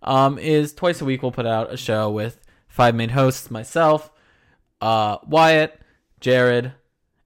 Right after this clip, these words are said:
Aiden, and Bart. And we'll just talk about sort of the latest things going on in sports. You know, sometimes play some fun trivia and stuff like that, but mostly it's talking about sports themselves. You know, we also have some other sort of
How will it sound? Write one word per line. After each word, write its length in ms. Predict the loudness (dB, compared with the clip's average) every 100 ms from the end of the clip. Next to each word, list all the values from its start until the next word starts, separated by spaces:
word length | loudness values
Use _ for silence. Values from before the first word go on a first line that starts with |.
| -10
Aiden, 420 | -6 -6 -6 -10
and 280 | -14 -14 -6
Bart. 320 | 0 0 0 -8 _ _ _ _
And 80 | -6
we'll 120 | -6
just 100 | -4
talk 180 | -6 -4
about 360 | 0 0 -2 -4
sort 180 | -2
of 80 | 0
the 80 | 0
latest 240 | 0 -2
things 160 | -6 -10
going 160 | -10 -10
on 120 | -12
in 60 |
sports. 440 | -6 -2 -2 -4 -12
You 80 | -12
know, 60 |
sometimes 280 | -10 -10 -8
play 160 | -6 -6
some 140 | -8
fun 180 | -10 -10
trivia 220 | -12 -14
and 80 | -14
stuff 160 | -16
like 140 | -16 -14
that, 120 | -14
but 80 | -8
mostly 380 | -6 -6 -2 -4
it's 180 | -4 _ -14
talking 240 | -14 -12
about 280 | -12 -12 -16 _ _
sports 320 | -10 -10 -8
themselves. 540 | -12 -12 -12 -14 -16 -20 _ _
You 80 | -4
know, 120 | -2
we 100 | 2
also 220 | 0 0 -6
have 100 | -8
some 160 | -12
other 260 | -6 -4 -4
sort 200 | -6 -6
of 240 | -6 -6